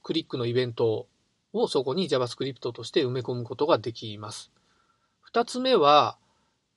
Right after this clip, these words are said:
これはですね、JavaScriptの記述をしてですね、まあ、これまでこのレッスンのコーナーでやってきたエレメント選択をして、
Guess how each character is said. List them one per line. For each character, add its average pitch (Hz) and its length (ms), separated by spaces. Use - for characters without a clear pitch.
こ 220 100
れ 233 60
は 247 120
で 151 80
す - 120
ね、 117 80
JavaScript 202 720
の 110 340
記 143 120
述 131 640
を 131 120
し - 80
て 143 120
で 117 100
す - 160
ね、 117 380
ま 170 80
あ、 - 20
こ 254 120
れ 269 40
ま 254 140
で 131 80
こ 143 160
の 139 180
レ 165 100
ッ - 40
ス - 180
ン 117 80
の 104 240
コ 131 120
ー 127 40
ナ 113 120
ー - 20
で 107 80
や 120 100
っ 120 40
て - 180
き - 80
た 123 320
エ 151 60
レ 170 80
メ 190 140
ン 185 60
ト - 60
選 190 240
択 170 240
を 151 80
し - 160
て、 226 240